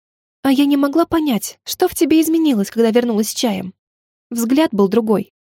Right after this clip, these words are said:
удивлённый, что ли?» «Ага, заметила. Ничего от тебя не ускользнёт». Я не просто удивился, я был поражён. И понял, что необходимо что-то предпринять, без твоего ведома.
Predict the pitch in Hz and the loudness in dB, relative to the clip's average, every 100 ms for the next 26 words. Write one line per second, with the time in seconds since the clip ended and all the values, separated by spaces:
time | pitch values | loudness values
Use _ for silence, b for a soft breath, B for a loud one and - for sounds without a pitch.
0 | _ 254 226 196 180 262 262 - 214 196 | _ 0 2 2 2 2 -2 -2 0 0
1 | 190 - _ _ _ _ _ - 226 254 | -2 -8 _ _ _ _ _ -4 0 2
2 | 277 269 208 180 185 302 339 208 - 175 | 2 2 2 0 0 2 2 0 -4 -10
3 | 208 _ _ _ _ _ _ 262 339 - | -12 _ _ _ _ _ _ 0 0 2
4 | 370 285 185 - 190 180 180 - 214 196 | 2 2 0 -2 -2 -2 -2 -2 -2 0
5 | 165 - _ _ _ _ _ _ _ _ | -4 -8 _ _ _ _ _ _ _ _
6 | 190 202 196 196 240 277 247 233 240 247 | 2 4 4 2 0 0 -2 0 0 0
7 | 170 - 196 - - 190 175 180 220 226 | -2 -6 -8 -12 -12 -4 -2 2 2 2
8 | 277 311 233 170 - _ _ _ _ 269 | 0 0 -2 -4 -10 _ _ _ _ -2
9 | 247 302 277 254 262 247 - 254 277 262 | 0 0 0 0 0 0 0 0 0 0
10 | - 233 226 226 269 269 226 - - _ | 0 -2 -2 -2 -2 -2 -2 -4 -14 _
11 | - 220 226 - 185 185 196 190 160 170 | -6 -2 0 0 0 2 2 0 -2 -10